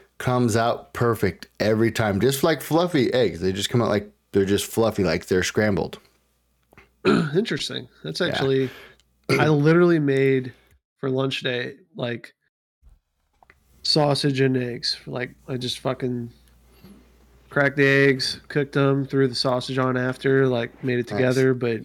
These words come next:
Speaker 2: that's actually a good little hack.
Speaker 1: Oh, yeah. It's literally the quickest meal. It takes probably two minutes 'cause you got, I mean, it depends if you want, like, to make it into a sandwich, you know, if you want to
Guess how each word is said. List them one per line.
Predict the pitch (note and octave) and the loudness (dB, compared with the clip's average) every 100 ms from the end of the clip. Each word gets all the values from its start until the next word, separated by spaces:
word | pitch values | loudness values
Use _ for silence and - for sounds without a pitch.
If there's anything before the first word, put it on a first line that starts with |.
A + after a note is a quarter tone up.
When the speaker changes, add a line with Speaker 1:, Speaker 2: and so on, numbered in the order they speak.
| - _ - | -14 _ -16
Speaker 2:
that's | C3+ F3 | -12 -10
actually | F3 C3 | -6 -4
a | B2+ | 0
good | C3+ | 2
little | C3 A2+ | 0 -2
hack. | A#2+ D3+ - - - _ - - | -2 -4 -6 -16 -20 _ -16 -4
Speaker 1:
Oh, | A2+ | 0
yeah. | C3+ G2 E2 | 2 2 0
It's | - A#2+ - | 0 0 0
literally | A2+ B2 D3+ D#3+ | 0 2 4 2
the | C3 | 0
quickest | - C#3 B2 | 0 2 2
meal. | A#2+ | 2
It | - | 2
takes | - B2 B2 - - - - - _ | 2 0 0 -4 -4 -16 -20 -20 _
probably | - D3 D#3 C#3+ D3 | -4 0 2 4 2
two | C3+ - D#3+ D#3+ | 2 -2 2 4
minutes | C3 G#2 - - | 4 2 0 -4
'cause | - F#2+ | -2 0
you | G2+ | 2
got, | G#2 G#2 - | 2 2 0
I | G#2+ | 2
mean, | G#2 F2 | 2 0
it | - | -4
depends | G#2+ - C#3+ C3+ | -4 -2 0 2
if | A#2 A#2+ | 2 2
you | A#2+ | 2
want, | A#2 G2 | 2 2
like, | G#2 G2+ | 0 0
to | G#2+ | 0
make | G#2 G2+ | 2 2
it | G2 | 0
into | G2 F#2 F2+ | 0 0 0
a | |
sandwich, | - F2+ F2+ F#2 F#2 - | 0 0 0 -2 -2 -4
you | F#2+ | -4
know, | F2 | -4
if | F2 | -4
you | F#2 | -6
want | F2 | -4
to | F2 | -4